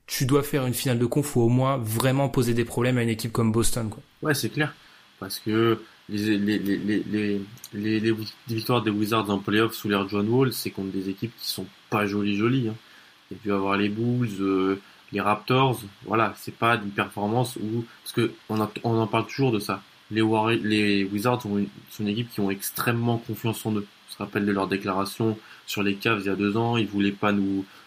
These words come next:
Speaker 2: nous voir, patati patata. Mais ça, ça fait vraiment gamin, cours de récré. Là, les, les,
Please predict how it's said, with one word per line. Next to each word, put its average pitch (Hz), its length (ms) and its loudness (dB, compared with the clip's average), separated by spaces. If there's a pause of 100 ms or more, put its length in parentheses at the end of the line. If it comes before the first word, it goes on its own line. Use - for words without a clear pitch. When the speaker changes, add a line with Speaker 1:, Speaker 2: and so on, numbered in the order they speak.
Speaker 2:
nous 107 140 -2
voir, 107 380 0
patati 98 480 -8
patata. 101 580 -2 (300)
Mais 101 220 0
ça, 127 140 0
ça 113 140 -6
fait - 140 -10
vraiment 107 300 0
gamin, 107 500 2
cours 104 180 -4
de 104 80 0
récré. 107 300 4
Là, 131 340 2 (600)
les, 98 180 2
les, 98 200 2